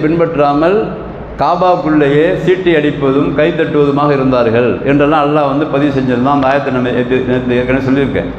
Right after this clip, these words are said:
அந்த நம்பர் என்னது? எட்டுல முப்பத்தஞ்சுல நேத்து சொன்னேன். அவங்களுடைய வணக்க வழிபாடெல்லாம் கை தட்டிட்டு இருப்பாங்க, சீட்டி அடிப்பாங்க, சவுண்டு போடுவாங்க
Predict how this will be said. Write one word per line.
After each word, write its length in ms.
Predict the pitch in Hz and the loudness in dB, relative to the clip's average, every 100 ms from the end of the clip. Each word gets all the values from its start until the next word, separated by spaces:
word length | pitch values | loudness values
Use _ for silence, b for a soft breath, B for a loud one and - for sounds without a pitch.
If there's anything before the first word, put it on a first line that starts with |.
| - | -10
அந்த 120 | - | -4
நம்பர் 300 | 120 147 139 | 0 0 0
என்னது? 300 | 131 127 123 139 139 - - - - 123 | 0 0 0 0 -2 -6 -12 -14 -6 -4
எட்டுல 280 | 131 160 139 | -2 0 0
முப்பத்தஞ்சுல 500 | - 165 143 139 151 | -2 -2 0 0 0
நேத்து 160 | 139 131 | 0 -2
சொன்னேன். 360 | 123 123 95 - - - - - - - 110 | -2 -2 -4 -6 -12 -12 -14 -14 -16 -6 -2
அவங்களுடைய 380 | 135 135 127 120 | 0 2 2 2
வணக்க 200 | 147 143 | 0 0
வழிபாடெல்லாம் 500 | 143 135 123 123 147 | 0 0 0 0 0
கை 140 | 139 147 | 0 0
தட்டிட்டு 320 | 139 131 123 | 0 0 -2
இருப்பாங்க, 460 | 117 113 113 117 110 82 - - - | 0 0 2 0 0 -4 -10 -14 -14
சீட்டி 340 | - 170 160 151 | -2 -2 0 0
அடிப்பாங்க, 640 | 120 117 107 107 113 101 | 0 0 0 0 0 0
சவுண்டு 300 | 123 160 151 | 0 0 0
போடுவாங்க 460 | 123 117 104 104 | 0 2 0 0